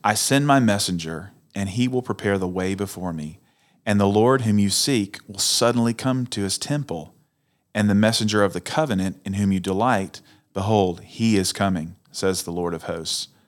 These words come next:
But who can endure the day of his coming? And who can stand when he appears? For he is like a refiner's fire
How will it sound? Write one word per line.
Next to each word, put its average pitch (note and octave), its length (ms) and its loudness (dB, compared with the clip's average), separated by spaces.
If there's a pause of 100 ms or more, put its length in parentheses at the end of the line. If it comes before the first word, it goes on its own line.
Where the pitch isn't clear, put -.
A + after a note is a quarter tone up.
(500)
But F#2 140 -4
who B2+ 200 0
can C3+ 160 -2
endure A#2 600 -2
the F#2+ 100 -6
day F#2 180 0
of F2 120 -4
his E2+ 120 -6
coming? D#2+ 400 -10 (320)
And G2 120 -4
who B2 120 2
can A2 120 0
stand F#2+ 560 0
when F#2 140 -4
he F#2 120 -2
appears? F2 580 -6 (160)
For G2 140 -6
he A2 120 0
is A#2 140 0
like A2+ 220 0
a G2+ 40 -2
refiner's F#2+ 520 -2
fire F2 420 -2